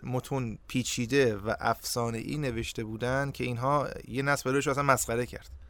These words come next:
یعنی گفتش که دیگه بحث صحبت کردن از این چیزا و اینا رو به ما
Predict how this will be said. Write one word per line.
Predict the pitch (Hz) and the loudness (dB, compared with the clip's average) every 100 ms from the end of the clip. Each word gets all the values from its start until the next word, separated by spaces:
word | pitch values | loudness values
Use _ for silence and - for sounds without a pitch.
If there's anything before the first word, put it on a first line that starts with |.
| - - - - | -20 -16 -12 -8
یعنی | 104 123 | -4 0
گفتش | 127 - 135 - | -2 0 0 0
که | 127 120 - - - | 0 0 -4 -10 -10
دیگه | 113 113 | -6 -4
بحث | 117 120 143 - 143 143 123 - | 0 4 4 4 -2 -2 -4 -10
صحبت | - - 123 127 127 | -6 2 4 6 6
کردن | - 123 127 | 6 2 2
از | 120 | 0
این | 123 | 0
چیزا | 123 123 | 2 4
و | 120 | 4
اینا | 120 123 | 4 4
رو | 123 | 4
به | |
ما | 123 | 4